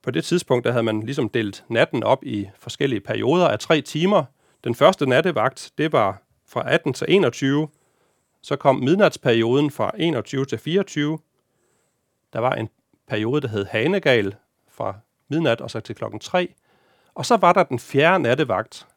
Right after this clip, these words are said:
altså der, hvor solen næsten begynder at stå op igen, fra klokken tre til klokken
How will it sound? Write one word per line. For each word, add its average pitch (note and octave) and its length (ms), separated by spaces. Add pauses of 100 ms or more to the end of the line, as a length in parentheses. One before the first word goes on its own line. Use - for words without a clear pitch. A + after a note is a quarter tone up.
(200)
altså C#3 200
der, D3+ 220
hvor A2 120
solen A2+ 480
næsten C3+ 320
begynder C#3+ 300
at A#2 100
stå - 120
op E3 140
igen, C3 340 (560)
fra A2 360
klokken G#2+ 260
tre - 260
til - 160
klokken F#2+ 380